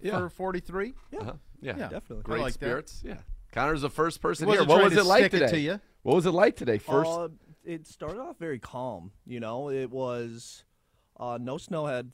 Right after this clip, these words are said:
Speaker 3: fallen yet. It was, it was a little chilly. It wasn't too bad. But I wanna say maybe about seven thirty,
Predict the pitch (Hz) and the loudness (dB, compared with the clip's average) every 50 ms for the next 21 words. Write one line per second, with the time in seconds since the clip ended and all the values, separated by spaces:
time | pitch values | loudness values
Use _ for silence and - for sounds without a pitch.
0 | _ - 131 113 107 98 98 101 98 95 117 113 - 123 120 117 117 110 113 113 | _ -8 -8 -6 -6 -6 -8 -10 -10 -10 -12 -12 -12 -12 -12 -10 -10 -12 -14 -16
1 | - - - 147 147 151 175 - 254 262 233 180 151 - 135 95 92 98 107 117 | -20 -18 -16 -14 -14 -14 -12 -12 -10 -10 -10 -10 -10 -10 -10 -8 -8 -8 -8 -8
2 | 143 147 143 123 107 - 110 98 90 85 82 80 85 90 110 123 _ _ _ _ | -10 -10 -12 -14 -14 -14 -14 -14 -12 -12 -12 -12 -14 -16 -16 -20 _ _ _ _
3 | - 120 117 110 107 104 104 - _ - - - - - - _ _ _ - 117 | -10 -6 -6 -4 -4 -6 -8 -10 _ -16 -20 -20 -20 -20 -20 _ _ _ -12 -10
4 | 117 123 127 123 123 110 - - 127 120 117 117 117 113 113 113 120 110 120 120 | -8 -6 -6 -6 -8 -10 -12 -10 -8 -6 -6 -6 -6 -8 -8 -10 -10 -10 -12 -12
5 | 120 123 120 117 _ _ _ _ _ _ _ _ _ _ _ _ _ _ _ _ | -12 -12 -12 -14 _ _ _ _ _ _ _ _ _ _ _ _ _ _ _ _
6 | _ _ _ _ _ - 110 117 107 90 - - - - 135 127 127 123 110 - | _ _ _ _ _ -12 -12 -10 -10 -12 -14 -12 -10 -8 -8 -6 -6 -8 -10 -10
7 | - 110 110 117 127 139 165 175 | -10 -8 -8 -8 -10 -10 -14 -14